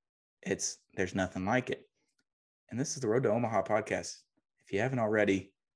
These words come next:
follow us on Twitter at Road to Omaha Pod. Follow Apollo at Apollo H O U. Leave a five-star review. Subscribe if you haven't.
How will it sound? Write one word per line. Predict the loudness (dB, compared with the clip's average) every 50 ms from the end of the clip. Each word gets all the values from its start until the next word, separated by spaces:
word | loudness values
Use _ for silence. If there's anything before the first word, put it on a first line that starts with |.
| _ _ _
follow | 2 4 4 4 4
us | 4 0
on | -2 -4
Twitter | -2 -2 -2 -2 -2
at | -2 0 0 0 2
Road | 2 0 2
to | 2 2
Omaha | 0 0 0 -2 -2 -2
Pod. | -2 -4 -4 -4 -6 -8 -12 _ _ _ _ _ _ _ _ _ _ _ _ 0
Follow | 0 2 4 4 2
Apollo | 2 4 4 4 6 6 6 4 2 0 0
at | 2 2 2 2 0 -4
Apollo | -8 -6 0 2 4 4 4 2 2
H | 0 0 0 0
O | 0 0 0
U. | 0 0 0 0 0 -2 -4 -10 _ _ _ _ _ _ -2
Leave | -2 -2 -2
a | 0
five-star | 2 2 2 2 0 -2 -2 -2 -2 -4 -8 -12 -16 _ -10
review. | -10 -10 -10 -8 -4 -2 0 0 0 0 -4 -8 _ _ _ _ _ _ -12
Subscribe | -10 -10 -10 -10 -10 -2 2 4 6 6 6 6
if | 4 4 2
you | 0 0
haven't. | 4 4 4 4 2 0 -4 -4